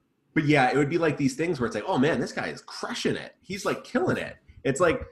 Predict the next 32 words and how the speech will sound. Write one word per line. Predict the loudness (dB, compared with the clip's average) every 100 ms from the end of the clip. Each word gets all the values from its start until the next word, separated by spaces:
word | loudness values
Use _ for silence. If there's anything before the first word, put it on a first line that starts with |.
| _ _ -4
uh, | -2 0
he, | -2 -2
he's | -4 0
had | 0 0 -6 -20 -20 -20 -20 -4
forty-six | 0 2 0 -2 -6 -4
plate | -2 -2
appearances. | -2 -4 2 8 8 8 4 4 0 2
<laughs> | 0 0 -6 -2
It's | 4
like, | 6
"Oh, | 8 8 8
okay. | 8 6 4 4
I, | 6 6 6 6
I |
don't | 6
know. | 4 2
Like, | -2 0
anybody | 2 4 2 0
can | -2
get, | -6 -4
like, | -4 -4 -8 _ _ _ -20
crazy, | -4 0 2 0 -4
crazy | -6 -6 -6
hot | -4 -4 -6 -8
for, | -8
like, | -8 -8
a | -8 -8 -10 -10
less, | -8 -8 -6
for | -2
a | -2
hundred | -2 -6
plate, | -6 -6